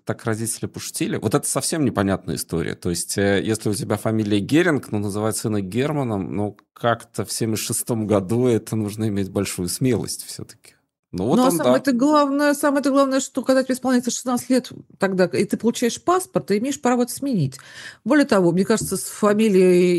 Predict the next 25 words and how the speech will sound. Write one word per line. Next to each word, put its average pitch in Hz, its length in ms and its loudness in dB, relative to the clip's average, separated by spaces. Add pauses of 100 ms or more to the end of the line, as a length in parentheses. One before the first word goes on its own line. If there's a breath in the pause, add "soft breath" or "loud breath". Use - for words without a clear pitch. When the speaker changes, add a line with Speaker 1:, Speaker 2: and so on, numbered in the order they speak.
(120)
Speaker 2:
и - 20 0
именем 170 300 2
Герман 190 320 2
Геринг 240 340 2
ты 214 60 2
можешь 220 160 0
в 233 40 0
любую 240 240 2
секунду, 175 640 0
ничего 180 240 0
не 185 60 4
объясняя, 175 680 -2 (800)
это 170 200 2
изменить. 165 760 0 (920)
И 170 520 4
стать, 220 380 -2
э, 175 200 2
Германом 180 480 4
Пушкиным. 156 580 0 (720)
Не 147 200 0
знаю. 131 320 -2 (520)
Или, 185 640 6
э, 135 760 -2
Сидором 143 1000 0
Герингом. 160 600 2